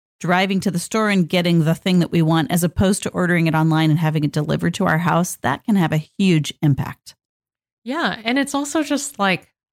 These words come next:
Speaker 2: lovely. Like, actually, just this week, I, I wanted to get a birthday present for a friend and I wanted to get some jewelry. And not surprisingly, I was browsing around at J Crew. <laughs> And then I was like,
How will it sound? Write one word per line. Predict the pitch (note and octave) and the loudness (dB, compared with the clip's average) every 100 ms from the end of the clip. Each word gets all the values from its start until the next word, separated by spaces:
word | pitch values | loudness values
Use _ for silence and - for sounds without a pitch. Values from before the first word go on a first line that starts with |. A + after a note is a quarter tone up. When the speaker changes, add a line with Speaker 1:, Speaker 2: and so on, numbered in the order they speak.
| _ - | _ -4
Speaker 2:
lovely. | F3+ A#3 A3 D3+ C3+ | 0 0 0 -2 -2
Like, | - F#3+ F#3+ | -2 -2 0
actually, | A3 G#3+ A3+ | -2 -2 -4
just | F#3 A3 - | -2 -4 -4
this | A3+ - | -6 -4
week, | G3+ G3+ - | -4 -4 -2
I, | D#3+ F3 E3 - - | -2 0 -2 -6 -4
I | F3+ | -2
wanted | E3+ E3+ E3+ | 0 0 -2
to | E3 | -4
get | E3 | -4
a | D3+ | -2
birthday | D#3 - D#3+ D3+ D3 _ | -6 -2 -2 -2 -4 _
present | - D#3 D#3+ | -6 -4 -4
for | - | -6
a | C#3+ | -6
friend | - G#3 G3 F#3+ | -2 0 2 0
and | |
I | E3 | 0
wanted | D#3 D3+ | 0 0
to | D3+ | -2
get | D#3 | -4
some | - D#3+ | -4 -2
jewelry. | A#3+ A3 G#3 F#3 F3 | 0 2 2 2 0
And | D3 C#3+ C3+ - | 0 -4 -8 -6
not | C#3+ C#3+ | -8 -8
surprisingly, | - A#3 A3 G#3+ G3+ F3 | -6 -2 -2 0 0 0
I | D3+ | 0
was | C#3+ - _ | -2 -6 _
browsing | D3 C#3+ C#3+ | -6 -6 -6
around | C#3+ C#3+ D3 | -4 -4 -4
at | |
J | - C#3+ | -8 -10
Crew. | - B3+ A#3 A#3+ | -2 0 2 0
<laughs> | D5 C4+ - - - _ - - | 0 -4 -2 -6 -6 _ -20 -12
And | A3+ B3 | -6 -4
then | C4 | -2
I | C4+ | -2
was | B3+ - | -4 -2
like, | G#3+ G#3 | -4 -4